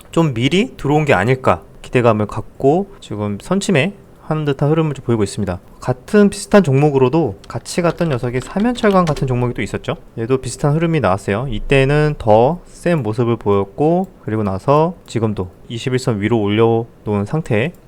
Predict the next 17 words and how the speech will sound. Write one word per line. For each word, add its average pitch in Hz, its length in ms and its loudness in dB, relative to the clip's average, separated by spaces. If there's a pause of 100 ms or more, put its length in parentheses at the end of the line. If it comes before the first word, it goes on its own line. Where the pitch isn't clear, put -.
그리고 135 160 -4
또 143 80 -6
뭐가 127 200 4
있었을까요? 120 520 -2 (100)
그 117 160 -10
현대 185 400 -2 (600)
비엔지 135 280 -2
스틸? 202 320 -2 (360)
어, 104 240 -4
이 - 20 -6
종목도 135 600 0 (280)
조금 208 300 0
흐름은 220 680 4 (140)
좀 151 140 -8
다르게 143 320 -2
움직이긴 131 380 0
했는데 151 440 0